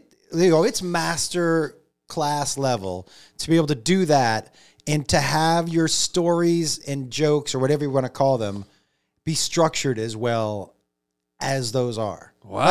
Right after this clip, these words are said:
Speaker 1: Like, it's really, it's really,
Speaker 2: Thank you,
Speaker 1: it's
Speaker 2: dude.
Speaker 1: really, it's really awesome to watch.
Speaker 2: Well, thank you. Holy
Speaker 1: Yeah.
Speaker 2: smokes.
Speaker 1: Yeah, yeah, yeah. I always wondered, like, how much of that, like, if you go on the road and do an hour.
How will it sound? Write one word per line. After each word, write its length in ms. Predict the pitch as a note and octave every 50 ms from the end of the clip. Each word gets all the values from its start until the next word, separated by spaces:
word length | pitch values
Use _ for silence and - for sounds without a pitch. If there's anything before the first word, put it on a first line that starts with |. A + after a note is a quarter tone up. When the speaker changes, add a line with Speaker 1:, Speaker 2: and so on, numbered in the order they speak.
| F#3 F#3
Speaker 1:
Like, 100 | B3+ C4+
it's 100 | - -
really, 420 | F#3+ A3 B3 C4 B3+ A#3+ A3 G#3
it's 260 | F3+ D#3+ G#3 G3+ - A3
really, 420 | A#3+ B3 A#3 A3+ A3 G#3+ G3+ F3+
Speaker 2:
Thank 320 | D#3+ F3 G#3+ A#3+ A#3 -
you, 140 | G#3 D#3 G#2+
Speaker 1:
it's 80 | F#2+ F#2
Speaker 2:
dude. 80 | G2
Speaker 1:
really, 420 | - A2+ - D#3 G#3+ G#3 G3 F#3+ F3
it's 420 | E3 D#3 C#3+ - D#3 E3+ - -
really 340 | D3+ E3 F3+ F#3 F3 C#3 A#2
awesome 360 | G#2+ A2+ A#2+ A2+ - - F#2+ -
to 100 | G2+ F#2
watch. 340 | F#2+ G2 F2+ E2 D2+ -
Speaker 2:
Well, 100 | G#2+ G#2+
thank 520 | G#2 - - A2+ B2+ E3+ G#3+ A#3+ A3+ - -
you. 140 | A2+ F#2+ F2
Holy 240 | A2+ D3 E3 -
Speaker 1:
Yeah. 80 | A#2+ G2+
Speaker 2:
smokes. 520 | F#2 - - - G#2 A#2+ D#3 F3 E3+ C#3
Speaker 1:
Yeah, 120 | G#3+ G3+ F3
yeah, 120 | F3 F#3
yeah. 200 | F#3 F3 D#3 B2+ -
I 120 | - F#3+ A3+
always 300 | C4+ C#4+ C#4 D4 C#4 B3
wondered, 280 | C4+ C#4+ C4+ A#3 G3
like, 140 | F3 D#3+ C#3+
how 160 | C#3+ D#3+ D#3+
much 380 | D#3+ E3+ E3 D#3 D3+ - - - -
of 160 | C#3+ C3+ B2+
that, 260 | D3 C#3+ C#3+ C#3 B2
like, 140 | D3 D#3 D3+
if 80 | F#3 D#3
you 120 | G#3+ B3
go 60 | A#3 C4
on 80 | A#3
the 60 | G#3+ F#3+
road 360 | F3+ G3 A#3 A#3 A3+ A3 G3+
and 100 | G3 F3+
do 140 | E3+ F3+ F3
an 80 | E3+ -
hour. 560 | E3+ F3 F#3+ G3 F#3 C3+ G2 F#2 F#2 A2 C3+